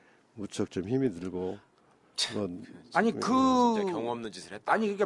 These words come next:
Speaker 3: 평양 간 그 방문을 평가절하고 싶었다고 한다면 어쨌든 목표는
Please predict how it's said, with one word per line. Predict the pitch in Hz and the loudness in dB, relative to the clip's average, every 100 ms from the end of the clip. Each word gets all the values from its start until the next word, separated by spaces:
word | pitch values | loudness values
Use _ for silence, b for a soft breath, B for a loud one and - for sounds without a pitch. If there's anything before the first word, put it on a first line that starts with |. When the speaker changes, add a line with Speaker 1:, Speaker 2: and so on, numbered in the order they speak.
| - | -2
Speaker 3:
평양 | 202 262 269 262 247 | 0 2 4 4 2
간 | 196 196 214 220 - | 2 2 2 2 0
그 | 185 196 | -2 -2
방문을 | 127 147 170 180 208 | 0 -2 0 0 0
평가절하고 | - 233 247 240 226 147 165 170 | -2 -8 0 0 2 4 4 4
싶었다고 | 165 - 180 170 151 160 | -2 -4 -4 0 2 2
한다면 | 196 185 135 156 107 85 b b b b | 4 6 6 4 2 -2 b b b b
어쨌든 | 220 226 302 311 285 262 233 196 139 151 | 2 4 0 4 6 6 4 2 -4 -2
목표는 | 220 - 262 262 | -2 0 2 2